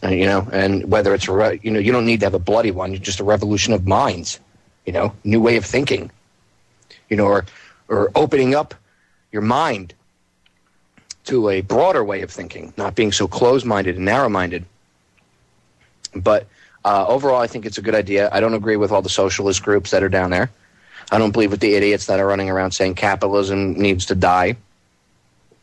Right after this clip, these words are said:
Mutant capitalism, the stuff John Perkins talks about,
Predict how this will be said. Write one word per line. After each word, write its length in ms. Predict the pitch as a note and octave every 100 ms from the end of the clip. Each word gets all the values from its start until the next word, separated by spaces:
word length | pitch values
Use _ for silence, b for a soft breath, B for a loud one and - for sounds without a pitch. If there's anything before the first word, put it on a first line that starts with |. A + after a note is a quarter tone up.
| _ _ _
Mutant 440 | G2+ B2 A#3 C#3+ -
capitalism, 720 | A#2 G#2 G2 G2 F#2 A2+ C#3 - -
the 80 | -
stuff 260 | - G#2+ -
John 260 | A2+ G#2
Perkins 380 | F2+ B2+ - G2
talks 260 | G2 F#2 -
about, 300 | F#2 F2+